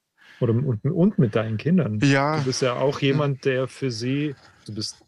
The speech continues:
Speaker 1: du bist der Papa, aber auch jemand, der
Speaker 2: Ja.
Speaker 1: vergleichsweise öfter weg ist. Also
Speaker 2: Ja,
Speaker 1: jemand,
Speaker 2: ja,
Speaker 1: der auch öfter
Speaker 2: klar.
Speaker 1: sagt,
Speaker 2: Mhm.
Speaker 1: „Tschüss,
Speaker 2: Mhm.
Speaker 1: ich, wir sehen uns in ein paar Tagen.“
Speaker 2: Ja, meine Jungs fangen jetzt langsam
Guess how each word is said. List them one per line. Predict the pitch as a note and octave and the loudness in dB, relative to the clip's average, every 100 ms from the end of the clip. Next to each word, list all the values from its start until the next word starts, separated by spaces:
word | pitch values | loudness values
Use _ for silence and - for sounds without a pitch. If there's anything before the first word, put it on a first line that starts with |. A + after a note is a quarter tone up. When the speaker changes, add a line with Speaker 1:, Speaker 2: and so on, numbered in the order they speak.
| _ | _
Speaker 1:
du | G#2 | -10
bist | A2+ - | -10 -8
der | G#2+ | -10
Papa, | G#2 G#2+ D#3+ | -8 -6 -4
aber | - C#3 | -4 -6
auch | C3 | -4
jemand, | C#3 C3+ C#3 C3+ | -4 -4 -4 -4
der | C3+ | -4
Speaker 2:
Ja. | B2 | -4
Speaker 1:
vergleichsweise | B2+ A2+ B2 - B2+ C3 | -6 -4 -6 -4 -4 -2
öfter | C3+ - C3+ | -4 -2 -4
weg | D#3 | -4
ist. | E2+ - _ _ _ _ - | -8 -16 _ _ _ _ -8
Also | A#2 | -2
Speaker 2:
Ja, | B2 B2 | 0 0
Speaker 1:
jemand, | C#3 | 0
Speaker 2:
ja, | |
Speaker 1:
der | A2+ | -4
auch | - | -4
öfter | C3 C3 | -2 -2
Speaker 2:
klar. | |
Speaker 1:
sagt, | B2+ A#2+ | -2 -2
Speaker 2:
Mhm. | |
Speaker 1:
„Tschüss, | A2+ E3+ C#3+ - _ _ _ _ _ _ | -2 -4 -4 -10 _ _ _ _ _ _
Speaker 2:
Mhm. | A#2 A2 | -12 -10
Speaker 1:
ich, | A2+ A#2+ _ _ - | -12 -18 _ _ -8
wir | B2+ | -6
sehen | A2 C3+ | -4 -4
uns | A2+ | -4
in | A2 | -8
ein | G2+ | -10
paar | G2+ | -10
Tagen.“ | - B2+ F#2+ | -12 -12 -6
Speaker 2:
Ja, | A#2 A#2+ B2 | -2 0 -2
meine | A#2+ A#2+ A#2+ | -2 -4 -4
Jungs | B2 C3+ - | -6 -10 -14
fangen | - B2 A#2+ | -10 -8 -6
jetzt | B2 - | -8 -8
langsam | A#2 B2 C#3 C3 B2 A#2+ A#2+ B2 | -6 -4 -4 -6 -6 -8 -10 -12